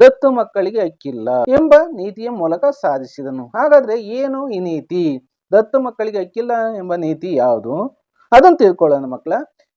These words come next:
ಯಾವನೇ ಒಬ್ಬ ಭಾರತೀಯ ರಾಜನು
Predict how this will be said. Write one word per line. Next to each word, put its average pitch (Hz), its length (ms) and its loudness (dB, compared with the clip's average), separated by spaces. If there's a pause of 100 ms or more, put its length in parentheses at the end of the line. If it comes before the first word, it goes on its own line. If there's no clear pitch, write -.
ಯಾವನೇ 226 480 0
ಒಬ್ಬ 202 360 -6
ಭಾರತೀಯ 220 600 -4
ರಾಜನು 151 720 -4